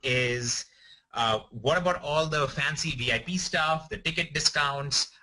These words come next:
If we want to apply for them now because we weren't aware of the event or things like that, where can we get those? The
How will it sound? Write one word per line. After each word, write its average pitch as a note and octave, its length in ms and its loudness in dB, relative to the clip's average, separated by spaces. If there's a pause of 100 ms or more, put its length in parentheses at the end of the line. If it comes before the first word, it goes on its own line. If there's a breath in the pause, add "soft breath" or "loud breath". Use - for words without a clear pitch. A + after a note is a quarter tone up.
(200 loud breath)
If B2+ 240 -2
we D#3 160 2
want D#3+ 220 0
to D#3 60 0
apply C3+ 280 0
for C3+ 120 -4
them G#2 220 -4
now C3 260 4
because G#2+ 440 -2
we G#2+ 120 -6
weren't G#2+ 220 0
aware C3 260 2
of C#3 140 0
the C#3 120 -6
event A#2+ 400 0
or F#2 120 -8
things B2 240 -8
like A#2+ 160 0
that, A2 220 0 (120)
where C3 160 2
can C3 160 -4
we A2 80 -6
get C3 240 -2
those? D3+ 380 -2 (640 loud breath)
The B2 500 -2